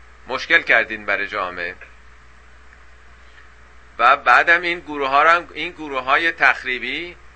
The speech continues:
حالا تو زمان ما می‌تونی بشمرین، کمتر از این نه تام نیستن، از لباس شخصی ها گرفته تا بقیه بشمرید. در اون موقع هم نه تا آدمای شر، گروه های شر که عملکردشون فقط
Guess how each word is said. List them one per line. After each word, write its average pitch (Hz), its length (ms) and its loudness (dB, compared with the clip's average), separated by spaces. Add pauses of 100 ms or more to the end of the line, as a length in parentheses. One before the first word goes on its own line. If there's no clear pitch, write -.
(140)
حالا 113 180 -6
تو 135 140 -12
زمان 127 360 -2
ما 139 160 -4
می‌تونی 147 320 -10
بشمرین، 143 600 -4 (460)
کمتر 120 320 0
از 131 140 -2
این 135 160 -10
نه 113 140 -8
تام 131 220 -6
نیستن، 120 340 -8
از 104 140 -6
لباس 107 300 -8
شخصی 110 340 -6
ها 123 100 -8
گرفته 120 400 -8
تا 123 140 -8
بقیه 92 520 -4
بشمرید. 95 460 -10 (480)
در 127 140 0
اون 170 140 -6
موقع 151 340 2
هم 165 160 -2
نه 165 240 -2
تا 170 380 0 (120)
آدمای 127 440 -2
شر، 156 500 2
گروه 120 340 -14
های 139 200 -4
شر 151 440 2 (560)
که 127 120 0
عملکردشون 131 1080 0
فقط 131 480 0